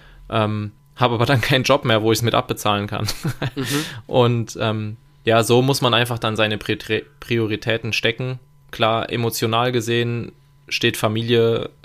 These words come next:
Speaker 1: da an erster Stelle von diesen drei großen Projekten, sag ich mal. Und alle anderen Entscheidungen werden irgendwo dem untergeordnet. Und danach kommt aber klar der Job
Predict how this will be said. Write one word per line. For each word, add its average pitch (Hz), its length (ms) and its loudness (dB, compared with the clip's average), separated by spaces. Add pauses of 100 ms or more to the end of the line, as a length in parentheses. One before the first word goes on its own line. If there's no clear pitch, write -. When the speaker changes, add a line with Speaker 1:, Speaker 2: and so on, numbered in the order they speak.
(260)
Speaker 1:
da 110 140 2
an 104 80 0
erster 117 340 0
Stelle 117 300 0
von 110 200 -4
diesen 110 260 -6
drei 107 260 -2
großen 110 680 -4
Projekten, 110 560 -2
sag 110 200 -2
ich 113 120 -6
mal. 113 220 -4 (960)
Und 113 500 -4 (580)
alle 120 480 6 (480)
anderen 123 360 2
Entscheidungen 117 640 2
werden 113 200 2
irgendwo 113 300 2
dem 113 220 2
untergeordnet. 135 840 0 (1040)
Und 120 580 2 (140)
danach 117 460 2
kommt 120 220 2
aber 117 280 4
klar 117 280 2
der 113 120 4
Job 120 340 2